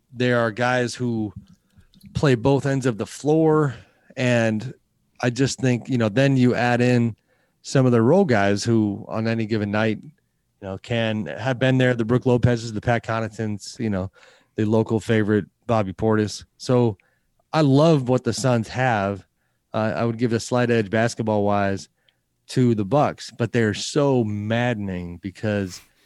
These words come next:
they're inconsistent. And the other thing that I think is so unique about the Bucks is they, they kinda test the way that we talk about the game, which is to say that, like, Jrue Holiday, when you see a guy go four for twenty in a game five,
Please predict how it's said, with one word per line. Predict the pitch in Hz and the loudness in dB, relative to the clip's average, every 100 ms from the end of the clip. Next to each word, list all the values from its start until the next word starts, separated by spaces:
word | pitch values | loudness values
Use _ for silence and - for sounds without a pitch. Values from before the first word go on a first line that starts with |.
| _ _ _ | _ _ _
they're | 117 113 | -4 -2
inconsistent. | - 131 117 117 - 110 - - - _ - | -2 -4 -2 -4 -2 -6 -6 -12 -16 _ -10
And | 113 113 110 107 98 - | -4 -2 -2 -4 -6 -4
the | 120 | 0
other | 156 | 2
thing | 175 139 127 | 2 2 2
that | 117 107 | 0 -2
I | 113 | -10
think | 98 127 117 | -12 -12 -12
is | 104 | -14
so | - | -10
unique | 120 113 113 127 | -8 -6 -8 -6
about | 131 135 | -4 -4
the | 139 | -2
Bucks | 135 143 - - _ _ _ _ _ - | -2 -2 -4 -16 _ _ _ _ _ -2
is | 120 120 107 - - _ _ - | 0 2 0 -6 -20 _ _ -2
they, | 127 123 - - | -2 -2 -8 -4
they | 131 | 0
kinda | 208 233 | 0 0
test | - 135 135 123 - | -2 0 0 -2 -4
the | 107 | -2
way | 110 117 113 101 - _ _ _ _ _ _ - | 0 0 0 -2 -8 _ _ _ _ _ _ -2
that | 117 | 0
we | 107 117 | 0 -2
talk | 120 113 120 | 0 -2 -2
about | 110 107 | -2 -2
the | - | -6
game, | 87 113 127 107 92 90 82 202 | -6 -2 -2 -2 -4 -10 -16 -10
which | 123 117 123 | -6 -4 -4
is | 113 101 | -6 -8
to | 113 | -10
say | 101 127 120 117 | -6 -2 0 0
that, | 110 | -2
like, | 101 110 | -2 -4
Jrue | 107 165 | 0 2
Holiday, | 139 113 98 64 60 _ _ _ _ _ | 4 2 -2 -8 -14 _ _ _ _ _
when | 123 | -2
you | 147 | 0
see | 156 202 196 | 0 2 2
a | |
guy | 135 123 | 4 2
go | 110 104 | 2 0
four | 95 123 120 | 0 0 0
for | 104 104 | 0 -6
twenty | 117 110 110 | -2 0 0
in | 98 | -2
a | |
game | 90 104 101 | -4 -4 -4
five, | 90 131 110 92 | -2 0 0 -2